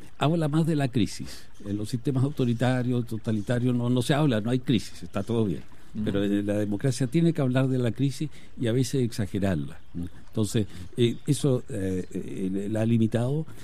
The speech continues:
Speaker 1: y nos ha pasado algo, yo insisto eso. Es cierto que en Europa también, eh, los modelos europeos también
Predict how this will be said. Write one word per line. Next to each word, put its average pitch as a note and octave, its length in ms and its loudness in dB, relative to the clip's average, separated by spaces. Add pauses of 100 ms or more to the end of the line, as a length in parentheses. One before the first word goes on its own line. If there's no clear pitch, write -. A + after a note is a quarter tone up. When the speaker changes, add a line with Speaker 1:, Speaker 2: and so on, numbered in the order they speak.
(220)
Speaker 1:
y C3+ 380 6 (380)
nos D3+ 280 0
ha F3+ 80 -2
pasado F3+ 460 0
algo, F3 260 2
yo D#3 80 6
insisto D#3 480 4
eso. G#2+ 300 0
Es A2+ 260 -2
cierto E3 300 0
que D#3+ 80 2
en C3+ 80 4
Europa D3+ 400 6
también, C3 400 2
eh, G#2+ 360 -2
los G#2 220 -2
modelos A#2+ 300 2
europeos A#2+ 360 0
también B2 400 -2